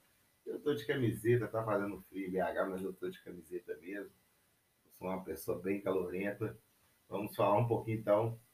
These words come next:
dos jogos de hoje, já começando com Croácia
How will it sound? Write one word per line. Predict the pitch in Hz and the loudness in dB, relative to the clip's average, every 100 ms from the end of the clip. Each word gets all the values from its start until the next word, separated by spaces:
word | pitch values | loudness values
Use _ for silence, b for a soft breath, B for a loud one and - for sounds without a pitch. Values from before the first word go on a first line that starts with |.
| - | -6
dos | 135 123 | 0 2
jogos | 107 110 110 | 6 6 4
de | 95 117 | 2 4
hoje, | 104 120 113 101 - - | 8 8 8 4 -6 -12
já | - 113 120 | 0 0 2
começando | 127 113 98 - 101 101 104 - | 2 2 2 -2 -2 0 -2 -6
com | 110 101 | -12 -10
Croácia | - 107 98 92 95 - 101 98 | -2 0 4 4 2 -2 -8 -8